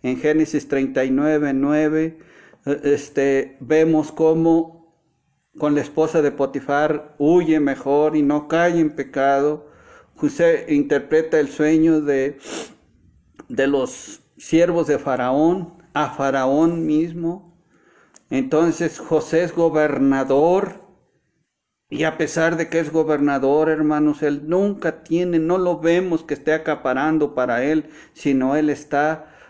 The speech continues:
haciendo todo, pa-, trabajando honestamente. Sí, tenía comodidades, como el segundo del rey, pero no lo vemos a, a, con avaricia de decir, "Pues, ¿para qué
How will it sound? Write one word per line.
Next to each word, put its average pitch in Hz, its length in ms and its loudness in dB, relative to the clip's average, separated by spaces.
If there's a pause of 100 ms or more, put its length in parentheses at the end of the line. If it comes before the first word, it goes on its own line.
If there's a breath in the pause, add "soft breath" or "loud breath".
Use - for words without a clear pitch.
haciendo 151 600 -2
todo, 170 560 0
pa-, 147 260 -6
trabajando 143 560 0
honestamente. 139 1080 -4 (400 soft breath)
Sí, 180 340 0
tenía 156 360 0
comodidades, 131 1000 -4 (340)
como 123 240 -2
el 120 60 -4
segundo 131 500 -2
del 127 180 -6
rey, 131 200 -4
pero 131 180 -6
no 135 160 -2
lo 139 200 -4
vemos 135 440 -4 (340 loud breath)
a, 123 320 -4
a, - 240 -10
con 127 220 -2
avaricia 123 720 -2
de 127 120 -4
decir, 120 460 -4
"Pues, 156 160 -6
¿para 165 440 -4
qué 262 400 0